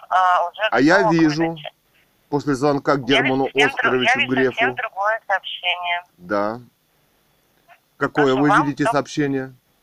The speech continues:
Speaker 1: сообщение. Кредитная сбер-, сберегательная карта выручает. Подайте заявку в любом вашем офисе. И сто двадцать дней на покупки без
Speaker 2: Да.
Speaker 1: процентов.
Speaker 2: Потом
Speaker 1: Это
Speaker 2: я звоню.
Speaker 1: информирование о том, что вы можете прийти в офис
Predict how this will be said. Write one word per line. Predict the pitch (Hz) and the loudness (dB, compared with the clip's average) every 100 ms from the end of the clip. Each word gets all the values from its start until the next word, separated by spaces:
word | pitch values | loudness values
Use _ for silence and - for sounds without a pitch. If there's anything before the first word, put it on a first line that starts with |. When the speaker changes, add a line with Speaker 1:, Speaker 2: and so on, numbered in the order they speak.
| _ _ _ | _ _ _
Speaker 1:
сообщение. | - 196 190 185 180 170 _ _ _ _ _ _ _ _ _ _ | -6 -2 -2 0 -2 -4 _ _ _ _ _ _ _ _ _ _
Кредитная | - 285 - 277 | -8 -6 -4 -8
сбер-, | - 247 240 - | -4 -4 -4 -10
сберегательная | - 196 220 269 226 | -8 -2 -2 -2 -4
карта | - 208 240 226 | -2 -2 -2 -6
выручает. | 233 233 - 180 175 - | -8 -8 -2 0 0 0
Подайте | 226 - 185 220 269 - 165 - 185 | -2 0 2 0 -2 -10 -10 -10 -10
заявку | - 214 202 175 165 - - 151 _ | -4 -4 0 0 0 -2 -14 -14 _
в | - 214 | -16 -14
любом | 220 185 220 269 _ - | -8 -4 -2 -4 _ -10
вашем | 175 185 208 247 202 - | 0 0 0 -4 -8 -10
офисе. | 185 175 - - - - _ - - - - | -8 -8 -12 -18 -12 -12 _ -20 -20 -20 -16
И | - 269 - | -8 -8 -8
сто | 220 - | -12 -2
двадцать | 196 185 - - | 0 -2 -6 -8
дней | 233 311 | -4 -2
на | 285 | -2
покупки | 185 - 269 - - | -4 -6 -8 -10 -16
без | - 208 - 196 | -12 -10 -6 -2
Speaker 2:
Да. | 131 120 127 | 0 2 0
Speaker 1:
процентов. | - - - - | -6 -16 -20 -4
Speaker 2:
Потом | 156 165 208 | 0 2 2
Speaker 1:
Это | 190 | 4
Speaker 2:
я | 180 | 4
звоню. | 160 175 180 190 | 4 2 4 2
Speaker 1:
информирование | 185 240 214 196 | 2 2 0 -2
о | |
том, | - 226 | -4 -6
что | - 220 | -6 -4
вы | 240 | 0
можете | 240 214 - 220 | 0 0 -4 -16
прийти | - - - | -14 -14 -10
в | 185 | -4
офис | 220 220 | -4 -6